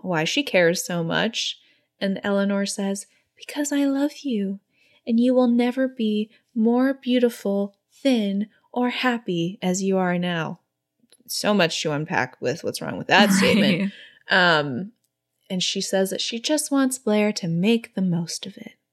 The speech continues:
Speaker 1: And Blair's like, "Okay, I'll change." And, you know, Blair in her mind is probably thinking,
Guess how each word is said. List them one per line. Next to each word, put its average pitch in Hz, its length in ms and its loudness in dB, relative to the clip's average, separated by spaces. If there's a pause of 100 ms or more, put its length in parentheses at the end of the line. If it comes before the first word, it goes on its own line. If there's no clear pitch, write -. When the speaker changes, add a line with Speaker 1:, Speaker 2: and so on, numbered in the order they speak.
(560)
Speaker 1:
And 196 140 -2
Blair's 185 320 0
like, 190 300 -4
"Okay, 220 380 -6
I'll 220 120 -6
change." 190 720 -6 (840)
And, 175 560 0 (340)
you 208 120 2
know, 180 320 4
Blair 294 300 8
in 330 80 4
her 311 100 6
mind 214 300 6
is 202 80 -4
probably 202 260 2
thinking, 185 340 -2